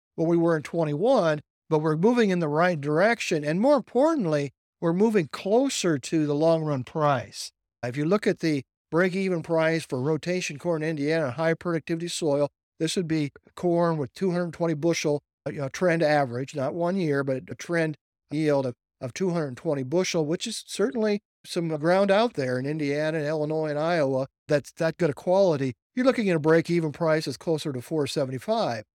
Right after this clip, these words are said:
Well, if you compare that to a December twenty-four corn price, that's a little bit below, uh, the price. Actually, I think we're moving faster,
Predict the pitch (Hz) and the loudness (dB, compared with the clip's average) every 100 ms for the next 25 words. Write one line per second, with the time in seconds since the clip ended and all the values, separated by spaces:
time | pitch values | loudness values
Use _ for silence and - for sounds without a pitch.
0 | _ - 160 180 - 208 240 226 170 190 | _ -4 -2 -2 -4 -2 2 2 4 0
1 | - 143 123 123 - 202 202 160 123 _ | 0 -4 -2 -4 0 2 4 2 0 _
2 | _ - 196 170 - 175 156 135 _ - | _ -2 0 0 2 4 4 2 _ -2
3 | 196 277 - 139 127 127 - 175 240 - | 0 0 0 -2 -2 -4 -4 -4 -4 -2
4 | 226 214 240 240 269 339 180 - _ _ | -2 0 0 2 4 4 0 -6 _ _
5 | - 151 147 139 - 143 123 120 - - | -2 2 2 0 -2 0 0 -4 -14 -8
6 | 170 220 - 202 175 170 240 190 170 180 | 0 0 2 2 2 2 0 0 2 2
7 | 214 143 - 147 202 269 - 330 | 2 -2 -6 -8 -4 -4 0 0